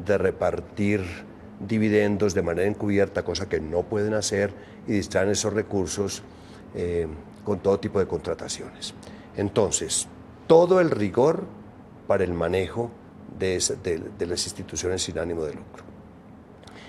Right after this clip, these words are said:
Invitamos al gobierno a que analice, por ejemplo, eh, las universidades que hemos obtenido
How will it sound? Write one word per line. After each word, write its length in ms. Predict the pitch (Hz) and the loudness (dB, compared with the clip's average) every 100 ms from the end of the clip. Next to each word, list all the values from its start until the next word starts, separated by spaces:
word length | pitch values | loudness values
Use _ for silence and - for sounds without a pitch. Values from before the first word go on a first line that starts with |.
| - | -10
Invitamos 520 | 92 92 90 117 143 147 | -4 -2 4 6 6 6
al 100 | 143 | 6
gobierno 560 | 147 127 104 101 120 - - - - - | 8 8 6 6 0 -2 -14 -20 -20 -2
a 140 | 107 - | -2 2
que 100 | 101 | 4
analice, 340 | 92 107 104 | 4 4 0
por 200 | - 113 | 4 6
ejemplo, 540 | 113 151 123 - 82 - - - - - - - | 8 8 6 2 -2 -4 -6 -18 -20 -20 -16 0
eh, 520 | 101 98 95 98 - - - - - | 2 4 4 2 -2 -16 -20 -16 -2
las 200 | 104 113 | 0 2
universidades 600 | 104 104 104 107 120 120 | 4 4 4 4 4 4
que 100 | 127 | 2
hemos 200 | 120 117 | 2 0
obtenido 640 | 98 104 92 95 104 110 | 0 -2 0 4 4 4